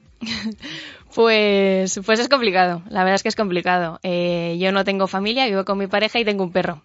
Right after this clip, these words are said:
Es lo único de lo que me tengo que ocupar y ya es difícil. La verdad es que prácticamente vive solo, vive solo en casa.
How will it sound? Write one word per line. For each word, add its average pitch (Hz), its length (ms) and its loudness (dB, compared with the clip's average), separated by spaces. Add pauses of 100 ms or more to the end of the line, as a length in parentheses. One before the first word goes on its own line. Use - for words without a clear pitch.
(100)
Es 202 180 0
lo 202 140 4
único 220 480 4
de 226 220 2
lo 190 80 4
que 190 80 2
me 190 100 2
tengo 202 180 4
que 208 80 -2
ocupar 208 460 0
y 202 160 -8
ya 208 240 2
es 196 240 -4
difícil. 175 520 -6
La 185 140 0
verdad 185 220 0
es - 40 -10
que 208 200 2
prácticamente 202 480 -2
vive 196 180 2
solo, 220 300 -2 (120)
vive 208 220 -2
solo - 180 -2
en 185 60 -4
casa. 208 360 -4